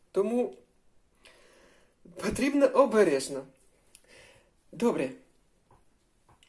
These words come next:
Будемо робити. А їсти будемо обережно, так? І я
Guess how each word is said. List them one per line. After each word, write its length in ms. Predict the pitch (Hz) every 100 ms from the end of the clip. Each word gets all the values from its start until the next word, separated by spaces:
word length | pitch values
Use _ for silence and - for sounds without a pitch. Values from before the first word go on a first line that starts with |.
| _ _ _ - - 160
Будемо 340 | 208 202 190
робити. 420 | 185 165 127 - 123 - - - - - - - _ _ _
А 80 | 147
їсти 360 | 156 233 -
будемо 340 | - 170 160 139
обережно, 560 | 156 170 135 120 - -
так? 160 | - 170 - _ - - - - - - _ - -
І 80 | 196
я 380 | 175 175 135